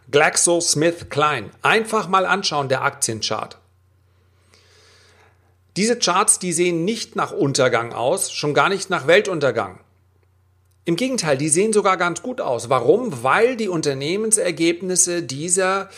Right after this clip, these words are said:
äh, dieser Firmen, dieser Aktien positiv beeinflusst werden durch das schwache britische Pfund.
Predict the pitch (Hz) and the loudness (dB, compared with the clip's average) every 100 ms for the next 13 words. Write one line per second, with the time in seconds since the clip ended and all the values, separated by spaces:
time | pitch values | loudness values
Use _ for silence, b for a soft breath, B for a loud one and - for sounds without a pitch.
0 | B B B B - 151 139 147 156 139 | B B B B -2 -2 -2 -2 -2 -2
1 | - 143 170 214 175 139 135 127 135 - | 4 4 4 2 0 2 2 2 -2 0
2 | 156 190 185 - 185 233 233 226 208 208 | 0 0 -4 2 4 4 2 -4 -6 -6
3 | - 165 160 180 190 175 160 160 160 156 | -2 0 0 -2 -4 -4 -2 -2 -2 -4
4 | 117 151 190 - 180 - 147 143 165 147 | 2 2 2 0 -2 -2 0 -2 0 -2
5 | 117 135 156 - 170 - 185 156 | 2 2 2 -4 -4 0 2 2